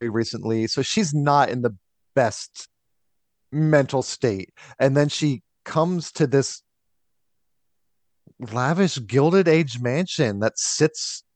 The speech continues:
on a cliff overlooking the Atlantic Ocean and has to take care of this woman who is, for all intents and purposes, completely helpless,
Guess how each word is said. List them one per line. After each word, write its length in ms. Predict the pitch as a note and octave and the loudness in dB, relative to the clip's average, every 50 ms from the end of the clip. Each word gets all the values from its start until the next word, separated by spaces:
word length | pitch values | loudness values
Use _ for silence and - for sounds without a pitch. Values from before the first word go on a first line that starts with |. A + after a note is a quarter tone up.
| _ _ _ | _ _ _
on 180 | - B2+ C3 C3 | 0 2 2 2
a 40 | C3 | 0
cliff 440 | - - - F3 F#3 G3 E3 - C#3 | -2 -2 0 2 4 4 4 4 2
overlooking 560 | C#3+ D3 C#3+ D#3 C#3 C3+ D3+ - E3 D#3 C#3+ | 0 2 2 0 0 0 -2 -2 -2 -2 0
the 100 | C#3+ C3+ | 2 2
Atlantic 380 | C3 A#2+ C3 C#3 D3 D#3 - | 2 2 2 2 0 0 0
Ocean 580 | C#3 C3 D3 F#3 - - C#3+ A#2 G2 F#2+ G2 G2 _ _ _ _ _ _ _ _ - | 2 2 2 0 0 -2 -4 -6 -6 -6 -10 -14 _ _ _ _ _ _ _ _ -2
and 320 | A#2+ B2 A#2 A2+ A#2 A2+ - - | 0 0 2 0 0 -4 -8 -12
has 220 | - - B2+ C3 - | -8 -4 -4 -4 -4
to 80 | D#3 | -6
take 260 | - - - D#3 - | -8 -4 -4 -4 -4
care 320 | - - D3 D3 D3 D#3 D3+ | -4 -2 0 2 4 4 2
of 120 | C#3 A#2 | 2 0
this 180 | A#2 B2+ A2+ - | -2 -4 -4 -4
woman 380 | A2+ A#2+ C#3+ D#3+ D#3+ C3 A2+ | -2 0 0 0 0 0 -2
who 300 | A2 G#2 A2+ A#2+ A#2 A#2 - | -2 -4 -4 -4 -4 -2 -2
is, 280 | A2+ A#2+ A#2+ G#2+ G2+ - _ _ _ _ _ _ _ _ _ _ _ _ _ _ _ _ _ _ _ _ _ _ _ _ _ _ _ _ | -2 -2 -4 -4 -8 -16 _ _ _ _ _ _ _ _ _ _ _ _ _ _ _ _ _ _ _ _ _ _ _ _ _ _ _ _
for 160 | - - F3+ | -4 -2 0
all 80 | A3 B3 | 2 2
intents 240 | G#3+ - G#3 D#3+ | 2 2 0 0
and 100 | E3 C3 | 0 -4
purposes, 400 | - D3+ F3 F3+ F3+ - B2+ A2+ | -2 -2 0 0 -2 -4 -4 -8
completely 540 | - - C3+ A2 - - D#3 F3 - C3+ C3 | -6 -6 -8 -8 -6 -4 -4 -4 -4 -4 -6
helpless, 720 | G#2+ G2 D#3+ A3 A3+ - - F2+ - - - - - - | -2 -2 -2 -2 -2 -4 -6 -8 -8 -8 -12 -14 -16 -18